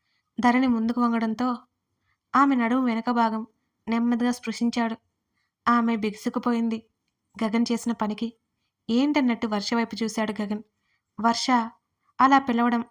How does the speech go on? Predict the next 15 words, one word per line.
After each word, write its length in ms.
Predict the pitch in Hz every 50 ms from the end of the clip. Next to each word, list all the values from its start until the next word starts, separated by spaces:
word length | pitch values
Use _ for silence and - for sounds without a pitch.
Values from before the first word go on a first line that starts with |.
| _ -
ధరణికి 360 | 202 214 214 226 233 233 -
నచ్చలేదు. 500 | 226 214 202 202 - 247 240 233 220 226 - - _ _ _ _ _ _ _ -
నచ్చలేదండం 640 | 220 233 233 - 269 254 262 240 247 240 220 226 220
కంటే 340 | 220 233 226 226 - 247 226 233 - _ -
ఏదో 220 | 220 220 226 214 - -
ఇన్‌సెక్యూర్ 540 | 220 220 220 - 247 233 - - 240 226
ఫీలింగ్ 320 | - 233 220 220 226 226 220
కలిగింది 380 | 233 226 220 220 220 220 220 220
ఆమెలో. 300 | 214 214 214 214 220 - - _ _ _ _ _ _ _ _ _
"ఇంకా 280 | 262 285 294 294 320 320
ఇంటికి 320 | 302 269 247 240 254 262
వెళ్ళడానికి 400 | 262 254 247 240 240 233 233 220
ఎంత 140 | 208 202 233
టైమ్ 220 | 226 240 240 233 220
పడుతుంది?" 480 | 226 214 - 226 220 214 220 220 220